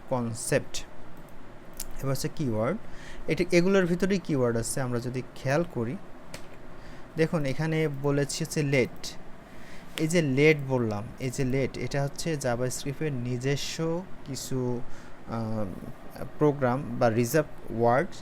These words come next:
যেটা হচ্ছে আমরা ব্যবহার করতে পারবো না আমার অন্য কোনো পারপাসে বা অন্য কোথাও। আমি এই লেট, আমার নিজের মতো করে লেট কিছু একটা লিখলাম,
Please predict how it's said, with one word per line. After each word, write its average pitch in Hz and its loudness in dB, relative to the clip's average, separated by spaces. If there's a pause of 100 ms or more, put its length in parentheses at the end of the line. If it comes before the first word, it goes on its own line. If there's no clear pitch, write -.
(240)
যেটা 120 -2
হচ্ছে 131 -2
আমরা 117 2 (100)
ব্যবহার 117 0
করতে 120 -4
পারবো 123 -4
না 147 -2
আমার 120 -2
অন্য 110 -2 (480)
কোনো 120 0
পারপাসে 123 0 (540)
বা 117 2
অন্য 123 0
কোথাও। 139 0
আমি 123 0
এই 139 4
লেট, 127 4 (480)
আমার 123 0
নিজের 123 2
মতো 120 -2
করে 117 0
লেট 113 2
কিছু 120 -4
একটা 120 0
লিখলাম, 113 0